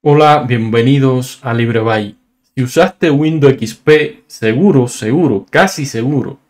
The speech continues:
usaste Winamp. Este reproductor de música que se uso-, que se hizo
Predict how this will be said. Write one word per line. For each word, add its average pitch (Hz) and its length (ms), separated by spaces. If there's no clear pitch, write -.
usaste 135 880
Winamp. 117 560
Este 165 340
reproductor 117 840
de 139 100
música 131 720
que 107 120
se 110 240
uso-, 156 500
que - 100
se 113 200
hizo 131 420